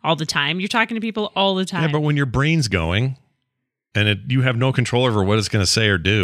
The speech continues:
Speaker 2: It's
Speaker 1: Right, but what I mean is you're not holding back now. You're telling, you're, you're talking all the time.
Speaker 2: Yeah.
Speaker 1: And getting all the stuff
Speaker 2: <laughs>
Speaker 1: out and talking about it.
Speaker 2: Yeah.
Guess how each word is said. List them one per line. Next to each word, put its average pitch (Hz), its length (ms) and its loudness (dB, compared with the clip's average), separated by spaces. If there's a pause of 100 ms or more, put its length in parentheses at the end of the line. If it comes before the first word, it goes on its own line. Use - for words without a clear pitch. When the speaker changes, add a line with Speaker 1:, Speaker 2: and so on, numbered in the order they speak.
Speaker 2:
It's 104 60 0
Speaker 1:
Right, 262 200 0
but 190 80 -2
what 202 140 0
I 196 100 2
mean 214 200 -2
is 175 180 -4
you're 202 100 -2
not 196 140 -2
holding 202 220 -2
back 180 280 -2
now. 165 400 0
You're 147 160 -6
telling, 151 560 -8
you're, 165 240 -8 (160)
you're 180 160 -2
talking 208 420 0
all 175 200 0
the 185 100 -4
time. 156 540 -4
Speaker 2:
Yeah. 80 260 0 (380)
Speaker 1:
And 190 80 -8
getting 196 220 0
all 180 120 -2
the 170 80 -4
stuff - 360 -2
Speaker 2:
<laughs> - 40 -18
Speaker 1:
out 180 300 0
and 175 120 -6
talking 196 380 -4
about 165 340 -2
it. 254 240 -2
Speaker 2:
Yeah. 110 340 0